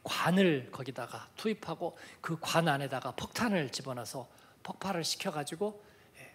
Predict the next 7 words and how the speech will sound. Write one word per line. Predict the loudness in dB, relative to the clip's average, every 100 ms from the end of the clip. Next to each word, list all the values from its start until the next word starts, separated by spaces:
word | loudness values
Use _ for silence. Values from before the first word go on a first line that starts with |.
| -10
줄기를 | -6 -4 -4 -6 -8
밖으로 | -10 -8 -4 -6 2
빼내서, | 4 4 2 4 2 2 -18 -20 -20 -20 -16 -12
예, | -12 -14 -14
사람 | -2 2 2
사는 | 0 -4 -2
도시로 | 0 2 6 8 6 4 -4